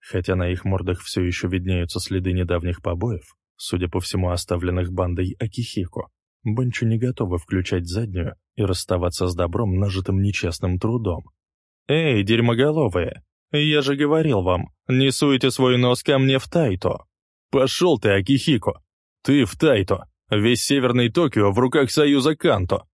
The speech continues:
Самые жирные куски — Минато и Тосимо! Доет якудза! Запад за бандами нового поколения! С востока через залив лезут желтолицы и стриат!»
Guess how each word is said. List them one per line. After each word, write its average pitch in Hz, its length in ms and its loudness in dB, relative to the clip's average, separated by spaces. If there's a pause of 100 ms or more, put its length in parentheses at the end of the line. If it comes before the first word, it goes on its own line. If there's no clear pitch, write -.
(220)
Самые 110 520 2
жирные 113 440 2
куски — 110 420 0
Минато 131 480 2
и 147 140 4
Тосимо! 104 560 0 (240)
Доет 151 400 2
якудза! 175 640 0 (300)
Запад 110 460 2
за 123 160 4
бандами 135 380 2
нового 135 420 2
поколения! 135 720 0 (220)
С - 120 -6
востока 110 540 2
через 127 260 2
залив 139 340 2
лезут 135 320 2
желтолицы 135 680 2
и 127 80 4
стриат!» 151 520 0